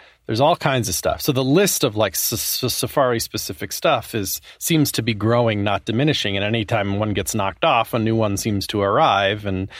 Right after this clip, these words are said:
is that just gonna be the story forever? Or, or, so there's people, I think that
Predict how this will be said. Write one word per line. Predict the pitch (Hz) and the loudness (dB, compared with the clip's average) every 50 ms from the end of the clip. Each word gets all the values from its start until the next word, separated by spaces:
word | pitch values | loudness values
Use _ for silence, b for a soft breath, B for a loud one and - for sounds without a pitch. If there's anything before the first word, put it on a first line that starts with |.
| B B B B - | B B B B -4
is | 143 120 101 - | -4 -2 0 0
that | 127 107 98 - | 0 0 0 -2
just | - 104 - - - - | -4 -6 -6 -6 -4 -4
gonna | 107 92 92 | -4 -2 -2
be | 87 98 95 | -2 -2 -2
the | 95 | -2
story | 87 - - 104 104 95 92 85 | -4 -2 -2 0 0 0 -2 -2
forever? | - - 101 104 120 165 185 226 | -2 -2 0 2 2 2 2 2
Or, | 247 214 165 127 110 101 101 92 - | 2 4 4 2 2 2 0 0 -2
or, | - 113 107 92 95 | -2 -2 -2 -2 -2
so | - - 143 | -2 0 0
there's | 120 117 110 - | 0 -2 -2 -2
people, | - - - 110 98 95 - - - | -2 -2 -2 -2 -6 -8 -12 -14 -6
I | 135 131 110 | -4 -4 -4
think | - 135 107 - | -2 -4 -4 -4
that | - 107 92 | -4 -4 -4